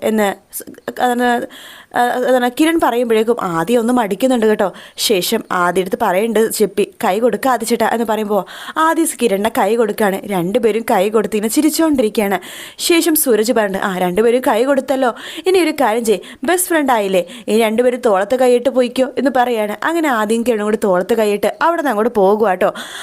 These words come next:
അപ്പോൾ കി-, ആ, കിരണിൻ്റെ കൂട്ടുകാരൻ അവിടെ തന്നെ നിൽക്കുകയാണ്. സൂരജ് പറഞ്ഞിട്ട്, "ചിപ്പി, നീ ഉള്ളത് കൊണ്ട് രണ്ടുപേരും നല്ല കൂട്ടായി, നോക്കിക്കേ, ഇപ്പം രണ്ടുപേരും പഴയതൊക്കെ മറന്നു,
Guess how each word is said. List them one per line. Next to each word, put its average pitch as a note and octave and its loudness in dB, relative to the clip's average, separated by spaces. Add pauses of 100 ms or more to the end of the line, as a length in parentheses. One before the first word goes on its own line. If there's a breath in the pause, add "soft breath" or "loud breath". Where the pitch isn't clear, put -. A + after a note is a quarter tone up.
(120)
അപ്പോൾ E4+ 0
കി-, E4 2
ആ, A#3 0
കിരണിൻ്റെ A#3 -2
കൂട്ടുകാരൻ A3+ 2
അവിടെ F4+ 0
തന്നെ G#3+ -2
നിൽക്കുകയാണ്. F#3+ 0 (280 loud breath)
സൂരജ് G3+ 0
പറഞ്ഞിട്ട്, A3+ 0
"ചിപ്പി, A3+ 0 (280 loud breath)
നീ D#4+ 4
ഉള്ളത് C4 2
കൊണ്ട് B3 2
രണ്ടുപേരും A3+ 0
നല്ല G3 0
കൂട്ടായി, G#3+ 0
നോക്കിക്കേ, G3+ -2 (260 loud breath)
ഇപ്പം G3 0
രണ്ടുപേരും B3+ 0 (100)
പഴയതൊക്കെ D#4+ 0
മറന്നു, A3 -2